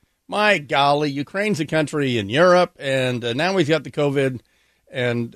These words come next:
and, and by the way, uh, the chairman of the January sixth committee, Benny Thompson, has the covid too.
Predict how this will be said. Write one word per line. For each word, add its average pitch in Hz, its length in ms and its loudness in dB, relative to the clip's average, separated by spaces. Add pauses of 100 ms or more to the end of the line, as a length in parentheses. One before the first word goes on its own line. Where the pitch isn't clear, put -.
and, 143 240 -2
and 185 120 -4
by 226 140 6
the 269 80 4
way, 254 280 4 (440)
uh, 180 360 2
the 165 220 2
chairman 233 540 0
of 190 80 0
the 165 100 -2
January 160 400 -2
sixth - 360 -8
committee, 104 480 -2
Benny 151 320 -2
Thompson, 170 480 -2
has 123 440 -2
the 127 200 -8
covid 123 440 -4
too. 131 600 0